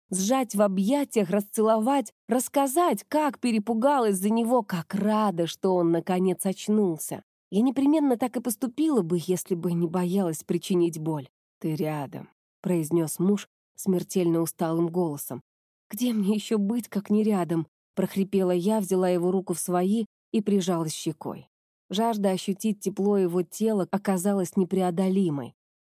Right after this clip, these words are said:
Мейсон продолжил смотреть на меня, молча. Казалось, подбирал подходящие слова. Кадык дёргался от порывов завязать некий важный разговор,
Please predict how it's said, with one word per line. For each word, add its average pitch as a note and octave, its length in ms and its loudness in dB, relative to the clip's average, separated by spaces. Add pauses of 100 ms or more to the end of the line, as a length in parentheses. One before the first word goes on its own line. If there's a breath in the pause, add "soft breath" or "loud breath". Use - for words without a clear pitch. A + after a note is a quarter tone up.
Мейсон A3+ 400 0
продолжил F#3+ 540 0
смотреть G3 500 -2
на G3+ 60 2
меня, D#3+ 420 0 (300)
молча. F#3+ 600 0 (440)
Казалось, F3+ 440 0
подбирал F3+ 480 0
подходящие F3 640 -4
слова. D#3 460 -6 (580)
Кадык G3+ 400 2
дёргался F3 600 0
от - 100 -8
порывов F#3 420 2
завязать F3+ 580 0
некий F#3+ 380 2
важный F3+ 400 2
разговор, F#3+ 560 0